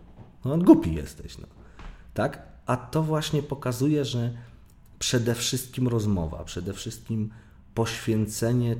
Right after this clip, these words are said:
czasu pacjentowi. Także nawet jeżeli gonią obowiązki, to lepiej teraz poświęcić pięć minut więcej, niż później musieć jeszcze godzinę spędzać na przykład u ordynatora, bo ktoś wniósł skargę, tak? I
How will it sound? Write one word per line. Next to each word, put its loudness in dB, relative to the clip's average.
czasu -2
pacjentowi. -8
Także 2
nawet 4
jeżeli 0
gonią 2
obowiązki, -4
to 0
lepiej 2
teraz 0
poświęcić -6
pięć -6
minut -6
więcej, 0
niż -4
później -2
musieć -4
jeszcze -8
godzinę -4
spędzać -8
na -8
przykład -12
u -6
ordynatora, -8
bo -2
ktoś -6
wniósł -6
skargę, -10
tak? -8
I 0